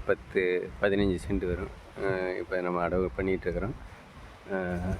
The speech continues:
இந்த இடம் நம்ம இப்ப முக்காவாசி நம்ம நடவு பண்ணிட்டோம். இன்னும் ஒரு மூணு பார், மூணு பாத்தி இருக்கு. இதுல வந்துட்டு இதை எடுத்துக்கிட்டு, இப்ப இந்த கொடியை வந்துட்டு,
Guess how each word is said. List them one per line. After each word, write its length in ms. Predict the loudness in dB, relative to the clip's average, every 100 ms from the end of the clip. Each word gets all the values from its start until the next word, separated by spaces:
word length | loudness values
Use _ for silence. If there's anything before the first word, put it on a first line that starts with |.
| -4 -8 -8 -10 -6 2 4 6 6 8 8 6
இந்த 160 | 8
இடம் 180 | 6 6
நம்ம 160 | 2 2
இப்ப 480 | 2 2 4 4 2 0
முக்காவாசி 340 | 2 4 4
நம்ம 200 | 4 2
நடவு 260 | 4 4 2 2
பண்ணிட்டோம். 420 | -2 0 -2 -2 -4 -8 -10 -12 -14 -14 -4
இன்னும் 160 | 2 4
ஒரு 480 | 6 6 6 6 4 0 -6 -6 -6
மூணு 260 | 2 6 6
பார், 320 | 6 6 6
மூணு 200 | 4 2 6
பாத்தி 260 | 6 6
இருக்கு. 300 | 2 4 0 0 -10 -8 -8 -12 -14 -16 -16 -16 -4
இதுல 40 | 2
வந்துட்டு 680 | 4 4 2 2 4 4 4
இதை 140 | 4 4
எடுத்துக்கிட்டு, 300 | 6 4 4
இப்ப 320 | 2 0 4
இந்த 200 | 6 6
கொடியை 320 | 6 6 8
வந்துட்டு, 380 | 8 6 6 2